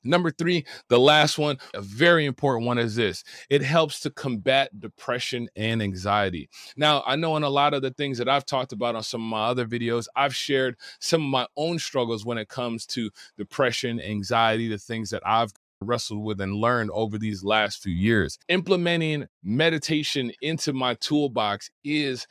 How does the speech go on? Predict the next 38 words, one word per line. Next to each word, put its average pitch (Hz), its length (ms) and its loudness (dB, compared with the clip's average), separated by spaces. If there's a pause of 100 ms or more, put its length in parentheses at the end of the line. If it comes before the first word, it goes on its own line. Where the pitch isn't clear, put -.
(140)
something 147 480 -4
that 117 140 0
has 104 160 -2
been 110 240 -4
crucial 160 680 -2
in 110 140 -4
helping 120 680 -2
me 123 160 2
to 107 180 2
overcome 113 680 -2 (280)
some 131 320 0
of 120 100 -2
those 113 260 2
difficulties 98 680 -4
in 95 80 -4
my 90 100 0
life. 95 320 0
And 110 80 -2
I 131 60 4
wouldn't 170 260 2
say 170 220 2
that 139 160 -2
they're 110 200 2
easy. 175 480 -2
It's 131 160 -2
not 160 160 2
always 151 340 4
easy 151 540 -4
for 139 140 0
us 131 140 0
to 110 100 -8
do 135 240 -2
something 143 420 -2
like 139 200 0
that 143 240 4 (120)
or 147 340 6
to 127 220 0
meditate 143 760 2